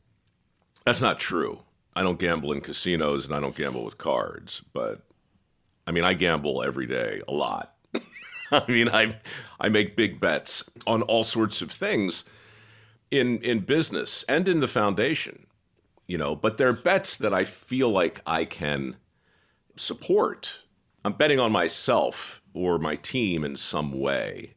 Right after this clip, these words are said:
And it's risky, and I've lost plenty, but like Chuck, I think I've won more, you know. I'm up overall in the game of life.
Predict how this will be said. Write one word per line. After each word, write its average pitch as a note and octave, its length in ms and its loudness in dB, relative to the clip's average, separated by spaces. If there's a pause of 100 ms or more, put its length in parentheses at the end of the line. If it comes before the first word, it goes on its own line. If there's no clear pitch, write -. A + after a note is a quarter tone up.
(160)
And E2+ 140 -2
it's - 180 -4
risky, G2+ 840 0
and E2+ 180 0
I've E2+ 260 2
lost F#2 640 2 (380)
plenty, E2+ 380 2
but D#2 200 -4
like D#2 220 0
Chuck, F#2+ 320 -2
I D2 80 -2
think C#2+ 180 -6
I've C#2+ 140 -2
won G#2+ 220 2
more, A1+ 360 -6 (400)
you C#2+ 80 -8
know. A#1 300 -6 (320)
I'm G#2+ 340 4
up A2+ 360 0
overall E2 840 0 (840)
in F#2 140 -2
the E2 80 0
game F2 320 2
of C#2 160 0
life. B1+ 540 -4